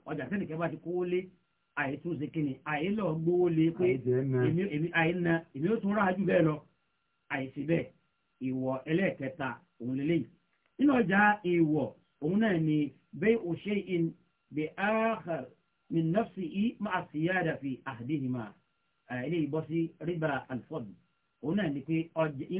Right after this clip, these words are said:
Speaker 1: ìran ẹrú nǹkan kan náà, ká wá fi ọ̀kan rà kan ní pẹ̀lú èlé.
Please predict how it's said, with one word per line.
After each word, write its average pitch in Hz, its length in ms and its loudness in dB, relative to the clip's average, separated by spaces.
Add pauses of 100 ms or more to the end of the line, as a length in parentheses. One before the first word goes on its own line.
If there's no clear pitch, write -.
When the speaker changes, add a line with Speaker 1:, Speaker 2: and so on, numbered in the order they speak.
(100)
Speaker 1:
ìran 160 240 0
ẹrú 208 280 2
nǹkan 156 240 -4
kan 143 240 -8
náà, 180 200 -2 (1080)
ká 180 140 2
wá 202 380 6 (180)
fi - 160 -4
ọ̀kan 165 460 0
rà 135 140 0
kan 156 300 -2 (240)
ní 180 240 0
pẹ̀lú 170 360 0
èlé. 139 400 0